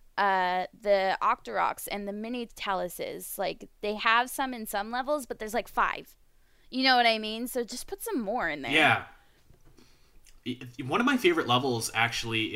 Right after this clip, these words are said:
Speaker 2: is you play Sidon and you're just, like, beating up Octoroks, and there's, like, uh, a hundred Octoroks in the level, and it's literally called, like, the, the Octorok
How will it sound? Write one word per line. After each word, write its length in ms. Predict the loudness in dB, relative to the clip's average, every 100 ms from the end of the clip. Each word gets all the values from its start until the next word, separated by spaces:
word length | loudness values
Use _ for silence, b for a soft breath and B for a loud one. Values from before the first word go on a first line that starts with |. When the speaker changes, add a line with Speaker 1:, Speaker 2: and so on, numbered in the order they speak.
| -2
Speaker 2:
is 220 | -2 -6
you 100 | -8
play 200 | -2 0
Sidon 580 | 2 4 4 6 4 2
and 180 | 0 0
you're 100 | 0
just, 160 | -2 -2
like, 160 | -4 -6 b b -20 -4
beating 300 | 2 6 6
up 180 | 4 4
Octoroks, 840 | 4 4 -2 -4 -4 -2 -2 -2 -2
and 160 | 0
there's, 240 | 2 2 0
like, 160 | -2 -6 b b b _ -4
uh, 140 | -2 0
a 40 |
hundred 320 | 2 4 6
Octoroks 500 | 6 6 4 4 4
in 80 | 0
the 60 | 0
level, 320 | 0 2 2
and 100 | 0
it's 140 | 2
literally 300 | 4 6 4
called, 360 | 4 4 4 2
like, 260 | 0 -2 -4
the, 420 | -4 -2 -2 -4
the 60 | -2
Octorok 680 | 0 0 2 4 4 4